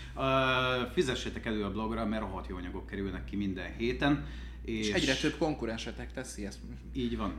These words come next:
Speaker 2: Ez el szabad spoiler, vagy el szabad, ö, mondani ezt, hogy, hogy azért, ö,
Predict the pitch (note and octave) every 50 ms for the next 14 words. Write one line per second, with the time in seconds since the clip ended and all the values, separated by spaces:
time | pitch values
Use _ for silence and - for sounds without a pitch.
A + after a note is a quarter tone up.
0 | - - A#2+ B2 - - - - - B2+ A2+ A#2 - - D#3 D3+ D3+ D3+ - -
1 | - C#3 B2 B2 B2+ C3+ D#3 E3+ - A2 G#2 G#2 A#2+ A#2+ A#2+ B2 B2 - - C#3+
2 | C3 C3+ C3+ C3 B2+ B2 C3 B2+ B2+ B2+ B2+ B2 A2+ A2+ A#2+ C3 C#3+ C#3 C3 A2+
3 | A2 A2+ - - A#2+ A#2 A2 - - - - - - - A2+ A#2 A2 B2 A#2+ B2
4 | - - - - B2+ B2 B2 A#2+ B2 B2